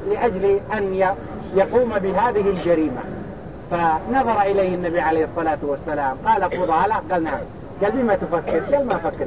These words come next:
فيه." قال: "بما تفكر؟" قال: "إني أذكر الله، أسبح وأهلل وأذكر الله." قال: "ما فكرت في كذا؟" ما كان من الرجل إلا أن قال: "أشهد أن لا إله إلا الله وأن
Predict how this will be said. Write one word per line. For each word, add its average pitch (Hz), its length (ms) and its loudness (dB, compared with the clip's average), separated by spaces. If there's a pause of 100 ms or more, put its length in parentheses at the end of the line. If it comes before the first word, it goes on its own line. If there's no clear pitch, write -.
(100)
فيه." - 840 -8
قال: 285 80 4
"بما 330 320 4
تفكر؟" 220 560 0
قال: 285 120 4
"إني 208 240 2 (600)
أذكر 202 300 2
الله، 180 360 2 (720)
أسبح 196 540 0
وأهلل 165 640 2
وأذكر 185 360 -2
الله." 147 340 0 (640)
قال: 208 160 4 (180)
"ما 214 120 2
فكرت 214 380 -4
في 220 180 -2
كذا؟" 247 300 0 (760)
ما 180 220 0
كان 180 240 2
من 165 160 -2
الرجل 160 400 2
إلا 151 160 0 (100)
أن 147 60 -4 (100)
قال: 202 300 2 (100)
"أشهد 170 380 -2 (120)
أن 156 140 0
لا 151 520 0
إله 139 340 -2
إلا 139 220 -6
الله 196 420 2 (400)
وأن 170 560 0